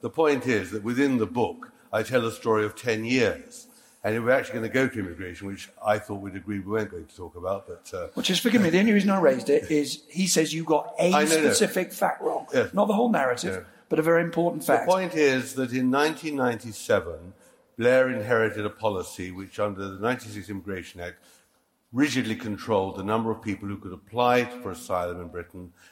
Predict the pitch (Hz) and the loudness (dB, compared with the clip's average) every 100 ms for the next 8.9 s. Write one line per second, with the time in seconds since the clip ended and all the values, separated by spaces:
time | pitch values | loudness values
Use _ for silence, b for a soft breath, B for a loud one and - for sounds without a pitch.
0 | b 107 110 104 107 - 98 104 120 98 | b -2 0 -2 -6 -6 -4 -2 0 -2
1 | - 92 87 90 95 101 98 95 98 90 | -6 -10 -10 -10 -6 -6 -6 -10 -12 -14
2 | 90 87 90 87 87 80 90 87 82 85 | -14 -16 -18 -14 -14 -12 -16 -14 -14 -14
3 | - 87 82 76 73 _ _ B B B | -14 -20 -20 -20 -20 _ _ B B B
4 | - 92 120 143 127 - 110 104 101 98 | -14 -4 0 0 -2 -2 -2 2 0 0
5 | 98 101 123 147 143 127 113 113 - 101 | -2 -2 0 0 0 -2 -4 -4 -4 -2
6 | 98 95 95 B B B _ - 113 104 | -2 -4 -8 B B B _ -10 -6 -6
7 | 98 95 92 104 95 92 87 - 107 98 | -6 -8 -8 -8 -6 -6 -10 -4 -2 -2
8 | - 110 101 98 - 101 95 95 92 | -2 -2 -2 -4 -12 -10 -8 -10 -12